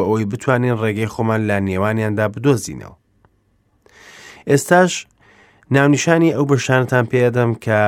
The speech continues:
بتوانن تیایدا ڕێگەی خۆتان بدۆزنەوە. جۆگری خۆشەویست، لەبیرت بێت کە تێگەیشتن بۆ ئینجیل دەتبات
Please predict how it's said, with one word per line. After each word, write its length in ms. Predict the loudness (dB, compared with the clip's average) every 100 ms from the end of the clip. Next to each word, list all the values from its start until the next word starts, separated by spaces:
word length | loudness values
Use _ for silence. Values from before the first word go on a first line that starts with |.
| 0
بتوانن 460 | -2 0 0 2 -2 -2
تیایدا 400 | 0 0 2 2 2
ڕێگەی 260 | -2 -4 -8
خۆتان 280 | -8 -6 -4
بدۆزنەوە. 480 | -4 -6 -6 -8 -14 -20 _ _ _ _ _ _ _ -4
جۆگری 320 | 2 2 2 -4
خۆشەویست، 500 | -6 -4 -4 -4 -8 -20 -20 -20 -20 -20 _ -2 2
لەبیرت 460 | 4 6 6 4 4
بێت 280 | 4 4 0 -20 _ -12
کە 100 | -8 -4
تێگەیشتن 600 | -2 0 0 -2 0 0 2
بۆ 80 | 2
ئینجیل 300 | 2 0 0 0
دەتبات 360 | -2 2 2